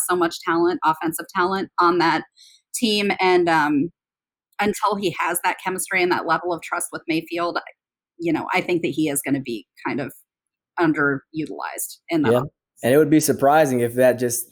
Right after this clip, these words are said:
Speaker 2: came up out of nowhere, because he's still working on his connection with Odell Beckham Junior,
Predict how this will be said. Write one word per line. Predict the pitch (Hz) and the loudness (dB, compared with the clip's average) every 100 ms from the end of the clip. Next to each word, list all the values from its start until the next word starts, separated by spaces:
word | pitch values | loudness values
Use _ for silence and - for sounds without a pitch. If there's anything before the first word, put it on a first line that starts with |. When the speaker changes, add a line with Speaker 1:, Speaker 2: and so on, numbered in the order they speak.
| _ - | _ -8
Speaker 2:
came | 135 123 | -2 0
up | 120 | 2
out | 117 | 2
of | 110 | 2
nowhere, | 123 123 110 | 2 2 0
because | 113 131 | -2 -4
he's | 160 | -4
still | - 143 | 0 0
working | 127 131 131 | 2 0 0
on | 123 | 0
his | 123 | 0
connection | 123 127 123 120 | 0 0 0 -4
with | 107 | -2
Odell | 123 120 117 | -2 -2 -2
Beckham | 120 123 113 | -2 -4 -6
Junior, | 107 143 123 110 110 | -4 -4 -2 -6 -10